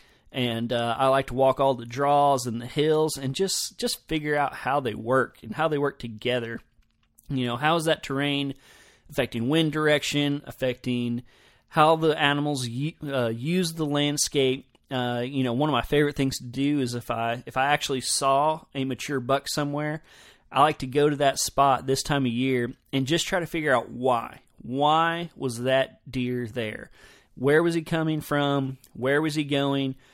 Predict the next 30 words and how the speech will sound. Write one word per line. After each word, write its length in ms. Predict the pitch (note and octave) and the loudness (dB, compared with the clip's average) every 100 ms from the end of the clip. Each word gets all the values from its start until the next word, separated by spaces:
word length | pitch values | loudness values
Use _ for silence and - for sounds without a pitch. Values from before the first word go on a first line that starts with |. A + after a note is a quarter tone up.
| _ - | _ -8
Why 220 | B2 C3 | 0 2
was 140 | D3 | 2
he 100 | D3 | 0
moving 360 | D3 D3 D3+ D3 | 0 2 2 2
there? 280 | C#3+ C#3+ C#3 | 0 0 2
Why 180 | B2 D3+ | 4 6
was 120 | D#3 | 4
he 80 | D#3 | 0
moving 260 | D3 D3+ | 0 0
there 200 | D3+ D3+ | -2 -4
at 220 | B2 A#2+ | -4 -6
that 280 | C3 C3+ - | -2 -2 -2
time? 540 | - C3+ C3+ D3+ F#3+ G#3+ _ - | -6 -2 0 -2 -4 -8 _ -6
You 140 | C3 | -2
know, 180 | B2+ C3+ | 2 2
was 180 | D3 B2+ | 2 0
it, 240 | A2+ - - | -4 -8 -12
was 180 | - A#2 | -6 -4
it 80 | A2+ - | -4 2
rut 260 | D3+ F3+ | 4 4
related 540 | F3+ F3 F3 F3+ F3+ D#3 | 2 0 2 2 0 -2
and 80 | |
he 120 | C3 C3+ | -2 -2
was 100 | B2+ | -2
just 160 | C3+ | -6
kinda 200 | - C3 C3 | -4 -4 0
out 160 | C#3 | 0
of 60 | C3+ | 0
his 140 | B2 | -2
mind? 420 | B2 C3 D3+ F3 | -2 0 -2 -6